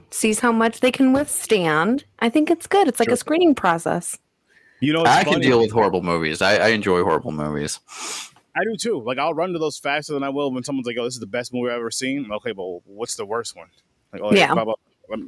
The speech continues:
Speaker 2: let me know that one." I'll wa-, I'll
Speaker 3: Hmm.
Speaker 2: check out the best one eventually, but that worst one, I'm gonna watch that, like, as soon as I get home.
Speaker 1: Yeah.
Speaker 2: And I,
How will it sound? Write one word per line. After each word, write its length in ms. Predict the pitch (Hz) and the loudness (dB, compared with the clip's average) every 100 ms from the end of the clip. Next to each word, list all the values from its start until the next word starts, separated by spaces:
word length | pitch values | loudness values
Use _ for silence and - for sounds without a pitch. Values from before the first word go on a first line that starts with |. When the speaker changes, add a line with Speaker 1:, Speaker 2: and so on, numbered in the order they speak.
| - | -8
Speaker 2:
let 100 | 123 | -4
me 60 | |
know 160 | 123 120 | -2 -2
that 200 | 107 101 | -4 -6
one." 140 | 87 - | -10 -4
I'll 160 | 123 | -2
wa-, 140 | 131 160 | 0 -2
I'll 120 | 139 185 | -2 -2
Speaker 3:
Hmm. 40 | |
Speaker 2:
check 160 | 226 233 | -2 -4
out 140 | 240 | -4
the 60 | 185 | -6
best 220 | 202 - | -10 -6
one 140 | 170 | -6
eventually, 440 | 143 147 175 190 185 | -4 -4 -6 -6 -6
but 140 | 123 | -4
that 140 | 131 123 | -4 -2
worst 240 | 139 156 | -2 -4
one, 100 | 170 | -6
I'm 60 | 135 | -4
gonna 80 | 120 | -4
watch 200 | 120 - | -4 -6
that, 120 | 113 | -8
like, 160 | 95 - _ _ - | -8 -12 _ _ -14
as 60 | - | -4
soon 140 | 139 | -4
as 100 | 107 | -2
I 60 | 110 | -4
get 140 | 101 | -4
home. 300 | 107 117 85 _ _ _ _ _ - | -4 -4 -6 _ _ _ _ _ 0
Speaker 1:
Yeah. 220 | 180 104 | 2 2
Speaker 2:
And 180 | 160 | 2
I, 40 | 165 | 0